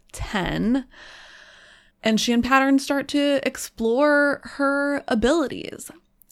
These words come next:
And then there is this scene that is, I think, very important. It's one of her first nights there. Again, she and Pattern are, like, you know, figuring stuff out, trying to figure out the light weaving.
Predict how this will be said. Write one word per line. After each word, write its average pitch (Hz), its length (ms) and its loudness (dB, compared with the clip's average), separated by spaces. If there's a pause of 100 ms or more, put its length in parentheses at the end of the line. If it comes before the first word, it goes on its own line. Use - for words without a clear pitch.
And 220 160 2
then 226 220 0
there 226 160 -2
is 262 180 -4
this 330 420 -2
scene 220 840 -4 (220)
that 196 400 0
is, 185 640 -2 (260)
I 226 240 4
think, 262 320 -2 (120)
very 196 480 2
important. 160 800 -6 (200)
It's 185 160 -6
one 208 120 2
of 202 100 0
her 214 120 -2
first 240 580 0 (100)
nights 190 680 -2 (160)
there. 165 680 0 (460)
Again, 175 280 0
she 175 160 -4
and 214 120 0
Pattern 196 340 0
are, 175 140 0
like, 151 260 -4 (200)
you 196 120 -2
know, 156 160 -4
figuring 254 420 2
stuff 254 300 -2
out, 202 300 0
trying 208 240 -2
to 220 60 -2
figure 220 260 -2
out 214 180 -2
the 214 100 -2
light 180 300 -2
weaving. 175 540 -2